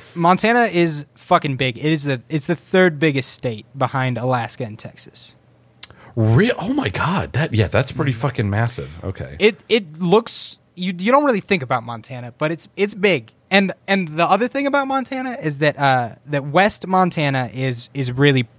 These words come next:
Speaker 1: beautiful, and, like, that's what people think of. It's, like, the mountains and, and the low population and the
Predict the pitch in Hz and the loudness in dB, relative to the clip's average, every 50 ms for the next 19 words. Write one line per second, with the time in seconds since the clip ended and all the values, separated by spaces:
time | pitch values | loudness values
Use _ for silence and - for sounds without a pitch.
0 | _ - 127 127 127 131 - - 135 127 127 123 120 120 117 - 127 123 - - | _ -2 0 0 0 0 2 2 2 2 2 0 -2 -2 0 2 2 0 0 0
1 | 120 123 120 117 123 - 127 120 120 123 120 120 - _ - - - - - - | -4 -4 -4 -4 -4 -4 -4 -2 -2 -2 -4 -4 -8 _ -20 -20 -20 -20 -20 -20
2 | - _ - 123 117 - 113 117 113 117 113 107 123 120 120 113 117 113 110 110 | -16 _ -4 -4 -2 0 2 2 4 4 4 2 2 2 2 2 0 -2 -2 -4
3 | - - - 120 113 117 _ - _ - - _ _ - - _ - _ _ _ | -6 -8 -10 -10 -10 -12 _ -20 _ -20 -20 _ _ -20 -20 _ -20 _ _ _
4 | - 127 107 120 123 127 123 117 127 120 - 117 123 127 117 - - 123 120 117 | -10 -6 -4 -2 0 0 2 2 2 0 0 2 2 2 2 2 2 2 2 2
5 | 117 113 107 | 0 -2 -4